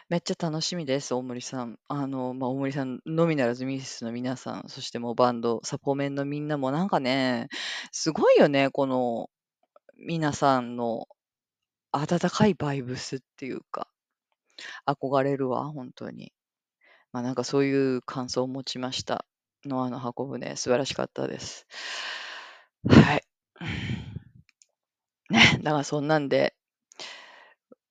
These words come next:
まあ、私も頑張ろうということで、<laughs> もう本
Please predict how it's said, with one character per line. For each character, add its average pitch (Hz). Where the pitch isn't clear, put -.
ま 156
あ、 170
私 160
も 156
頑 147
張 156
ろ 196
う 247
と -
い 139
う 131
こ 135
と 139
で、 -
<laughs> -
も 277
う -
本 -